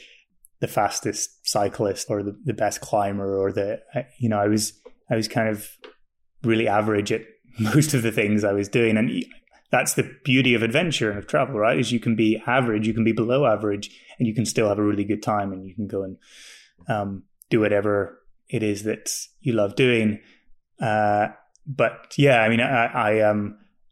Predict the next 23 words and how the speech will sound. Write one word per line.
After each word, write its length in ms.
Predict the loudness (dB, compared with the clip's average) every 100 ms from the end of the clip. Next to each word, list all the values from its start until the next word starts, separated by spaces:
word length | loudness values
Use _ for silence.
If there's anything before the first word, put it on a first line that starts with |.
| -6
I 100 | -2
never 180 | 0 2
really 160 | 2
had 140 | 2 2
the, 280 | 0 -2 -8 -20 _ _ _ _ _ _ -2
the, 420 | 0 0 -2 -4 -8 -4
I 80 |
didn't 200 | 0 0
kind 200 | -2 -4
of 140 | -6 -10
turn 320 | -4 -2 0
down 260 | 2 2 2
a, 220 | -2 -4 _ _ -20
a 60 | -8
career 380 | -2 2 2 2
as 120 | 0
a, 300 | 0 -2 -4 -10 -20 _ _ _
um, 520 | -4 -2 -2 -6 -10 -12 _ -12
as 160 | -8 -4
a, 300 | -4 -6 -8 -14
a 60 |
kind 200 | -8 -8
of 120 | -8